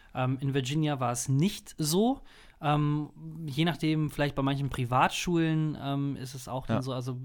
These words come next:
Speaker 1: damit können die verschiedenste Sachen machen. Also das ist so ein bisschen auch wie bei uns bei der, äh, Unikarte, dass du dann, äh,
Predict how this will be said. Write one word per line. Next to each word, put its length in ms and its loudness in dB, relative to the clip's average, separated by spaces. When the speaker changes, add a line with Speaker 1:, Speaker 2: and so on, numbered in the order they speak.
Speaker 1:
damit 360 -4
können 180 2
die 140 0
verschiedenste 500 0
Sachen 220 -2
machen. 200 -8
Also 160 -8
das 100 -8
ist 100 -8
so 80 -6
ein 80 -2
bisschen 200 -4
auch 140 -2
wie 60 -2
bei 80 2
uns 260 0
bei 140 0
der, 360 0
äh, 40 -4
Unikarte, 560 0
dass 160 -4
du 80 -10
dann, 220 -2
äh, 340 -4